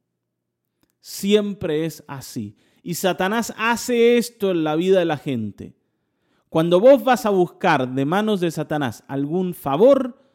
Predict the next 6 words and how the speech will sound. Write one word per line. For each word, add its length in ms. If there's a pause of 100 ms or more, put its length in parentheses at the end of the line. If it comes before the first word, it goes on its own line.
(260)
Satanás 440
termina 520
humillándote, 880
esclavizándote 1040
y 140
destruyéndote. 1000